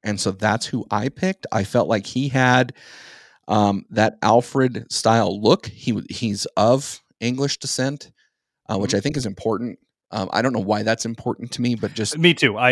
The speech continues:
Speaker 2: I, I agree with you. Yeah.
Speaker 1: Um, it, it, it, it, you know, it, it portrayed, I guess, what I've always been given as an Alfred persona. Um, but again, he's, he's probably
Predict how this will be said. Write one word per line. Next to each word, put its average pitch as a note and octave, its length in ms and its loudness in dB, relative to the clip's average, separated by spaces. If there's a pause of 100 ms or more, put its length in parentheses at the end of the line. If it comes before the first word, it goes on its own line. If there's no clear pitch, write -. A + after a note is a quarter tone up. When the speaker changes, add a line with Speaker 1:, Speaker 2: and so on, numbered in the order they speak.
Speaker 2:
I, B2+ 220 2
I A#2+ 100 2
agree G#2+ 220 -4
with F#2 160 -12
you. G2 60 -18
Yeah. F#2 100 -18 (400)
Speaker 1:
Um, G2+ 440 2 (300)
it, B2 120 -2
it, A2 220 0
it, A#2 240 4
it, A2 220 2 (200)
you A2+ 140 -2
know, F#2+ 160 -2 (140)
it, A#2+ 200 4
it A2+ 160 4
portrayed, B2 760 2 (440)
I G#2+ 100 -2
guess, A2+ 300 2
what G#2 140 0
I've G#2 180 2
always G#2 300 0
been G2+ 400 -4 (220)
given G#2 320 -6
as G2+ 220 -8
an G2+ 100 -8
Alfred G2+ 420 -8 (140)
persona. G#2 560 -2 (680)
Um, G#2 280 4
but G#2+ 260 -4
again, A#2 320 4
he's, A#2 420 2 (300)
he's D3+ 260 0
probably C#3 680 4